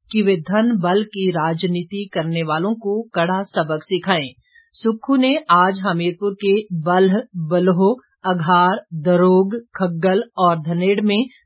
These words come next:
चुनावी जनसभाओं को संबोधित करते हुए कहा कि पूर्व निर्दलीय विधायक आशीष शर्मा ने ये कहते हुए विधायकी छोड़ दी थी कि उनके काम नहीं हो रहे हैं। मुख्यमंत्री ने कहा कि यदि वे फिर से विधायक बनते हैं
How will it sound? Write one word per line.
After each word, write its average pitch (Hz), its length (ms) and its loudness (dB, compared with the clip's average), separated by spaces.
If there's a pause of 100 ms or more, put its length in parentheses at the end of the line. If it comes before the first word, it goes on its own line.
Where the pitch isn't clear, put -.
चुनावी 208 440 0
जनसभाओं 202 600 -2
को 214 120 -4
संबोधित 170 680 -6
करते 160 260 -4
हुए 185 220 0
कहा 170 260 -4
कि 196 340 -6 (300)
पूर्व 240 280 0
निर्दलीय 214 540 0
विधायक 170 560 -4 (120)
आशीष 208 720 -2
शर्मा 180 320 -2
ने 196 120 0
ये 196 280 -4
कहते 165 420 -4
हुए 190 220 0 (200)
विधायकी 170 600 -4
छोड़ 165 340 -4
दी 165 200 -4
थी 226 300 -4 (340)
कि 226 200 0
उनके 247 340 2
काम 190 340 2
नहीं 180 360 -2
हो 160 140 -2
रहे 165 380 -4
हैं। 156 140 -4 (360)
मुख्यमंत्री 240 520 -2
ने 269 140 -2
कहा 190 340 0
कि 220 360 0
यदि 226 220 0
वे 196 220 4
फिर 208 320 -2
से 202 240 -2
विधायक 170 480 -2
बनते 156 360 -4
हैं 208 220 0